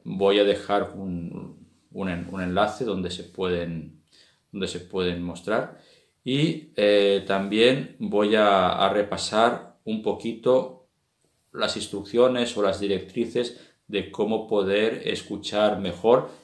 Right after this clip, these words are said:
estos sonidos escalares sin tener problemas y aprovecharlos al, al máximo. Eh, primero, número uno, eh, lo más importante es que sea a oscuras. ¿Por qué? Porque a oscuras la pineal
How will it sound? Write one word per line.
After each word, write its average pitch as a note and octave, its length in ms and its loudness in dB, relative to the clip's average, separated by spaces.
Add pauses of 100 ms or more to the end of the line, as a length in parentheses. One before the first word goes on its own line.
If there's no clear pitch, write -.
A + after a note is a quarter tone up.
estos G#2 540 -2
sonidos G2+ 380 -2
escalares G#2 560 2
sin G2 240 -6
tener F#2+ 400 0
problemas G2+ 540 0
y - 20 2
aprovecharlos G2+ 880 -2
al, E2 340 -4
al E2 160 -8
máximo. D#2 540 -10 (460)
Eh, G2+ 120 4
primero, G#2 420 4
número A2 400 0
uno, F2 320 -4 (400)
eh, F#2+ 480 4
lo G2 220 0
más G#2 500 2
importante G#2+ 760 0
es B2+ 120 -2
que - 100 -8
sea - 600 -2
a F2+ 100 -4
oscuras. - 720 -4 (380)
¿Por F#2+ 160 -4
qué? G#2 160 4
Porque - 320 -6
a F2+ 60 0
oscuras A#2+ 500 2
la G#2 160 -2
pineal G2+ 480 -2